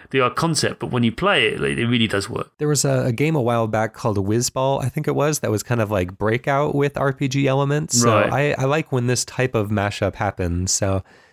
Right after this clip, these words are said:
Speaker 2: yeah, I'm into this idea. I'll have to check it out.
Speaker 1: It, uh, I really enjoyed it, and it's not out until early next year, so, uh, I gave them a card, and hopefully, hopefully we can, uh, we can get them on the show,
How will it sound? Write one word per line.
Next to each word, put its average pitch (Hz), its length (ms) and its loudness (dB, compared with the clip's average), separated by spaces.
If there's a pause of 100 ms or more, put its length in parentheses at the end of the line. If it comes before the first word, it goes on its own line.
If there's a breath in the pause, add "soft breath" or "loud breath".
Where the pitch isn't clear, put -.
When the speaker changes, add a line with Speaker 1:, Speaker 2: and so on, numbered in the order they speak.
Speaker 2:
yeah, 139 120 0
I'm 113 100 0
into 127 180 0
this 95 180 0
idea. 90 260 0
I'll 87 80 2
have 101 80 -4
to 104 100 -6
check - 220 -2
it 113 40 0
out. 95 240 -2 (140)
Speaker 1:
It, 139 240 -2
uh, 123 260 2
I 143 100 0
really 143 220 2
enjoyed 110 300 2
it, - 120 -2
and 117 100 -2
it's 113 140 -2
not 170 140 2
out 139 140 0
until 127 280 -2
early 113 140 2
next 110 300 -4
year, 101 200 2
so, 101 500 0
uh, 95 180 0
I 98 40 -6
gave 101 280 -2
them 95 100 -6
a 92 140 -2
card, 90 380 -2
and 87 160 -8 (320 loud breath)
hopefully, 127 640 -2 (200)
hopefully 160 580 -2 (380)
we 104 80 -8
can, 98 360 -2
uh, 92 220 -2 (280)
we 107 80 -6
can 101 440 -4
get - 140 -6
them 107 140 -4
on 95 100 -2
the 92 80 -2
show, 90 320 0